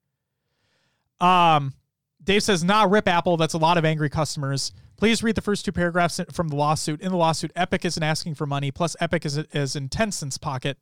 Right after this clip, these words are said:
Agreed. Apple isn't just saying, "Just fucking saying." um, or you can download the A P I directly. So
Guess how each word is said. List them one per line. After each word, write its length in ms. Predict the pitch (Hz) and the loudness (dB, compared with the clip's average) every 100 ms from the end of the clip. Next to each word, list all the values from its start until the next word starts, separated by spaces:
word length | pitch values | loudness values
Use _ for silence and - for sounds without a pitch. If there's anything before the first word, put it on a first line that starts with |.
| - | -12
Agreed. 380 | 139 127 123 127 _ - _ _ - | -10 -8 -8 -12 _ -20 _ _ -4
Apple 280 | 180 190 175 | -2 0 0
isn't 280 | 156 170 147 | 0 -2 -4
just 240 | 175 - | -4 -2
saying, 240 | 170 151 | -4 -4
"Just 280 | 143 175 - | 0 0 0
fucking 260 | 180 156 156 | 0 -2 -2
saying." 340 | - 131 113 - _ _ _ _ _ _ _ _ _ - | -2 -2 -4 -16 _ _ _ _ _ _ _ _ _ -4
um, 380 | 156 143 135 131 | 0 2 0 -2
or 160 | 190 208 | 2 2
you 40 | |
can 120 | 208 175 | 2 0
download 320 | 180 180 160 | 0 0 0
the 100 | 160 | -2
A 60 | |
P 120 | 156 156 | 0 -2
I 120 | 143 | 0
directly. 420 | 131 123 - 113 _ _ _ _ _ _ | 0 -2 -6 -20 _ _ _ _ _ _
So 420 | - 233 220 185 | -4 2 4 2